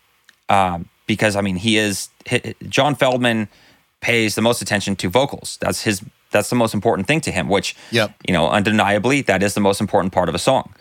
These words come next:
Speaker 1: So I think Andy hearing that I can do good vocal production, he's like, I, I mean, honestly, I don't know. I, I was never told why they decided to,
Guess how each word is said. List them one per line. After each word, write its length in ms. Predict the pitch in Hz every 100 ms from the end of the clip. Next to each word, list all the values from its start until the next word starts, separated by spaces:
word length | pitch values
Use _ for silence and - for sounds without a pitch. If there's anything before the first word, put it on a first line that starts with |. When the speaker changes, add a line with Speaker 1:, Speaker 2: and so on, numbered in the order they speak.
| - -
Speaker 1:
So 500 | - - 120 110 104 - - - - _ -
I 120 | 123
think 520 | - 160 156 - - _ _ _
Andy 380 | 143 151 151 131
hearing 420 | 143 139 135 131
that 120 | 117
I 140 | 113 113
can 480 | - 117 104 92 - _
do 180 | 120 113
good 220 | 117 92
vocal 260 | 101 -
production, 480 | 104 117 113 - 123
he's 240 | 117 95 104
like, 220 | 95 - _ _
I, 160 | 156 165
I 40 |
mean, 200 | 190 180 -
honestly, 320 | 196 240 165
I 60 |
don't 140 | 165 151
know. 260 | 160 92 -
I, 180 | 117 117
I 100 | 127
was 140 | 131
never 220 | 143 156
told 440 | 143 151 139 131 101 -
why 500 | 101 120 120 156 160 143
they 100 | 127
decided 480 | 123 123 117 117 -
to, 380 | 123 110 104